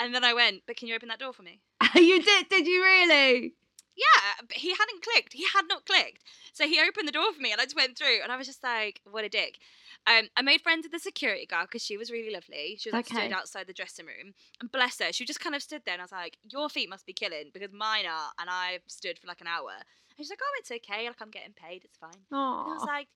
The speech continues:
Speaker 1: and I was like, "Are you, are you okay though?" She was like, "Yeah, I just like being in the quiet." And I was like, "Totally get that."
Speaker 2: <laughs>
Speaker 1: Um,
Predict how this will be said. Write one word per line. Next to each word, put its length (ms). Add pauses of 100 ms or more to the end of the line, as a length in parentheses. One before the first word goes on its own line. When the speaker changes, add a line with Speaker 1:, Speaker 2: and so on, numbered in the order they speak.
(220)
Speaker 1:
and 80
I 20
was 80
like, 180 (240)
"Are 40
you, 200
are 80
you 120
okay 240
though?" 200
She 100
was 60
like, 140
"Yeah, 140
I 80
just 160
like 220
being 240
in 60
the 80
quiet." 540
And 100
I 60
was 100
like, 180 (640)
"Totally 240
get 140
that." 260
Speaker 2:
<laughs> 640
Speaker 1:
Um, 240